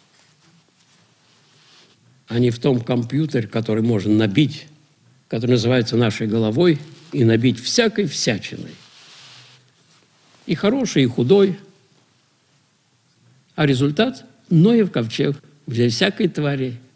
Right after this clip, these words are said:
помните, и чистые, и нечистые. Как древо познания добра и зла. Ну нет бы добра, ну нет бы зла, всё было бы хорошо.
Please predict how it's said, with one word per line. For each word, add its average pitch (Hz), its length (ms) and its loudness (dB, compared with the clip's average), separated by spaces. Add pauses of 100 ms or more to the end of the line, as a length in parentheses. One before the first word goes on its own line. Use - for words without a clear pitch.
(220)
помните, 131 480 -2
и 127 220 4
чистые, 170 680 -2 (160)
и 220 140 2
нечистые. - 680 -4 (1800)
Как 151 220 2
древо 185 300 6
познания 156 540 2
добра 139 360 0
и 107 80 0
зла. 82 400 -8 (920)
Ну 160 180 4
нет 214 280 4
бы 110 120 -4
добра, 110 580 -4
ну 175 140 4
нет 208 340 6
бы 117 80 2
зла, 123 600 0
всё - 200 -4
было 180 220 4
бы 156 140 -2
хорошо. 196 600 -4